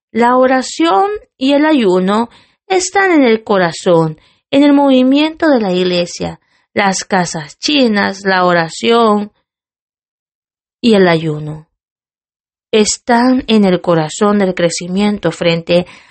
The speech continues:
a la persecución. Entonces, ¿realmente el ayuno será parte de nuestra vida espiritual o hoy es parte del pasado? De eso se trata esencialmente el pasaje de hoy,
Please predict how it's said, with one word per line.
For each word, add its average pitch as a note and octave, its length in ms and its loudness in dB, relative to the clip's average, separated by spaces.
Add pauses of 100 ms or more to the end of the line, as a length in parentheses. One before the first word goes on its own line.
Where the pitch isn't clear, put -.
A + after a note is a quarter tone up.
(120)
a F3+ 160 -2
la F#3+ 240 0
persecución. G#3 880 -4 (640)
Entonces, F#3+ 580 -2 (320)
¿realmente A#4+ 560 2
el F#4 80 2
ayuno A3+ 420 0
será G3 600 -2
parte C#4 360 -2
de E4+ 120 0
nuestra D#4+ 380 -2
vida D4 180 0
espiritual D#4 880 2
o E3 260 0 (440)
hoy F#3+ 320 0
es G3+ 160 -6
parte A#3+ 440 0
del A#3 180 2
pasado? F3+ 600 -2 (720)
De F3+ 500 2
eso F3 280 -2
se A#3+ 160 0
trata G3+ 380 -2
esencialmente F3+ 840 -2
el F3 80 -4
pasaje E3 500 -4
de D#3 160 0
hoy, G3 360 2